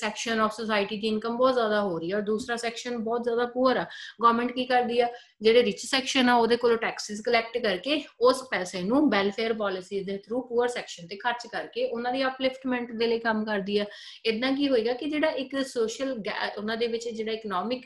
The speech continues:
ਗੈਪ ਆ, social gap ਆ, ਉਹ reduce ਹੋਏਗਾ। country ਦੇ ਵਿੱਚ ਜਿਹੜੀ disparities ਹੈਗੀਆਂ, ਇਕਨੋਮਿਕਲ ਜਾਂ wealth ਡਿਸਪੈਰਿਟੀਜ਼ ਹੈਗੀਆਂ ਆ,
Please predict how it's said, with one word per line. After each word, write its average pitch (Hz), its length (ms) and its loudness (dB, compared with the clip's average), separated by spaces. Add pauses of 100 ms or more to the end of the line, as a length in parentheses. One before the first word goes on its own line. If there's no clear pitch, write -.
(100)
ਗੈਪ 208 280 0
ਆ, 202 80 0
social 220 440 -4
gap 180 280 -4
ਆ, 170 60 -4 (360)
ਉਹ 269 100 4
reduce 240 400 2
ਹੋਏਗਾ। 160 340 -6
country 208 300 -2
ਦੇ 220 80 2
ਵਿੱਚ 220 200 -4
ਜਿਹੜੀ 226 260 0
disparities 214 760 0
ਹੈਗੀਆਂ, 185 400 -4
ਇਕਨੋਮਿਕਲ 202 800 -4
ਜਾਂ 202 120 -2
wealth 196 440 -4
ਡਿਸਪੈਰਿਟੀਜ਼ 175 760 -6
ਹੈਗੀਆਂ 175 460 -8
ਆ, - 40 -8